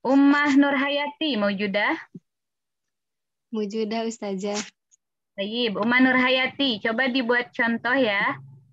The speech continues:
Speaker 1: Kalimat, "Amun, Hamzah, dan Tobib." Gambar yang terakhir.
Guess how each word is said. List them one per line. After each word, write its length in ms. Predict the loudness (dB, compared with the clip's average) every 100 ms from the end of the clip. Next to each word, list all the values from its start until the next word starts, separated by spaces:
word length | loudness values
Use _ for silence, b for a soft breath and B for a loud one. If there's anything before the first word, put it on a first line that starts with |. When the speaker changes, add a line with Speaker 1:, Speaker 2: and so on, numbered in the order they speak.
| _ -8
Speaker 1:
Kalimat, 640 | -4 -2 -2 -2 0 -2 -6 _ _ _ -8
"Amun, 480 | -2 2 2 4 2
Hamzah, 640 | 2 0 2 2 0 -2
dan 320 | -4 -2 -2 -2
Tobib." 560 | -4 -2 -2 -2 -6 -8
Gambar 360 | -4 -2 0 0
yang 160 | 0 -2
terakhir. 640 | -2 -2 -2 -2 -2 -6